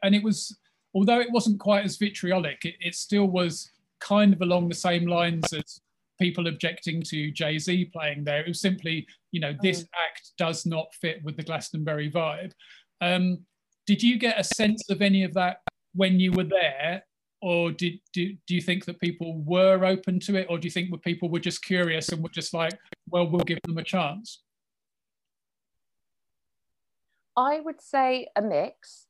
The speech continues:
Speaker 2: but something I've just remembered, um, is that, yeah, so the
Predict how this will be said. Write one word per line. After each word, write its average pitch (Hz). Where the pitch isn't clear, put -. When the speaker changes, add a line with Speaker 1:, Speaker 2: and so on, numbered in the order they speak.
Speaker 2:
but -
something 247
I've 214
just -
remembered, 208
um, 165
is 180
that, 180
yeah, 190
so -
the 208